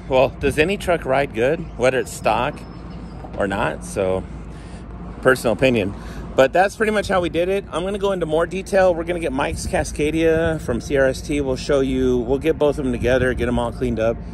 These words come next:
Just wanna do a quick one 'cause a lot of you guys are asking. Appreciate the comments too as well, even on the hated ones about my messed up beard, how it grows funny.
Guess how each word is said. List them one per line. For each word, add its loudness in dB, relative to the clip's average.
Just -4
wanna 4
do 6
a 4
quick 2
one 0
'cause -4
a -2
lot 2
of 0
you 2
guys 4
are 4
asking. 2
Appreciate 0
the 6
comments 0
too -2
as -6
well, 2
even 0
on 2
the 0
hated 2
ones 0
about 0
my 2
messed 2
up 0
beard, 2
how 6
it 0
grows 4
funny. 2